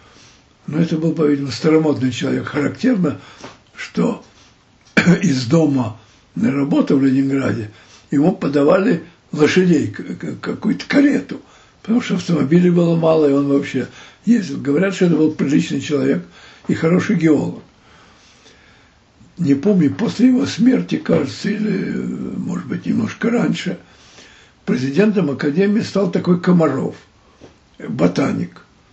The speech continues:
По-видимому, неплохой человек, но и чего-то особенно хорошего я тоже сказать не могу. Но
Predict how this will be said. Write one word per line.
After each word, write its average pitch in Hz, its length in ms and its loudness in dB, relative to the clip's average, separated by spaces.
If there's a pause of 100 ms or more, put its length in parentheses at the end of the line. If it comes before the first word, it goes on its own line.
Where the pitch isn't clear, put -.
(180)
По-видимому, 185 440 2
неплохой 156 500 0
человек, 160 540 0
но 139 260 0
и 131 200 0 (520)
чего-то - 300 -6
особенно - 380 0
хорошего - 500 0
я 156 80 2
тоже - 240 -6
сказать - 320 -4
не 127 100 -6
могу. - 320 -6 (800)
Но - 400 0